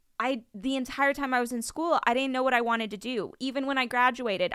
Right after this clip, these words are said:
I still hadn't figured that out. And so I ended up in a terrible job that I hated 'cause it was the only thing I could get, you know, and luckily I transitioned into data, but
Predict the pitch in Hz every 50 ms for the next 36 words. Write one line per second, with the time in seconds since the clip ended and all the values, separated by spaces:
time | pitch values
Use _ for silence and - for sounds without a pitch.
0 | - 208 214 - - - - - 226 240 247 247 254 - - 214 220 233 214 -
1 | - - 214 202 196 196 196 185 - 180 175 180 185 190 214 185 151 - - 175
2 | 196 - - 190 175 175 196 196 214 208 208 208 - 208 208 208 - - - -
3 | - - - 226 220 - 269 262 269 277 262 277 277 247 262 269 285 311 311 269
4 | 208 226 214 208 233 233 233 220 214 226 226 - 262 233 - 240 247 220 233 226
5 | 226 226 226 233 233 - 233 226 214 208 - 220 185 - 226 240 247 196 - -
6 | - 208 202 208 202 208 208 202 202 202 202 - - 220 220 220 208 202 - -
7 | 208 190 190 190 190 175 - - 196 185 196 202 208 214 202 262 269 254 220 208
8 | - 214 214 -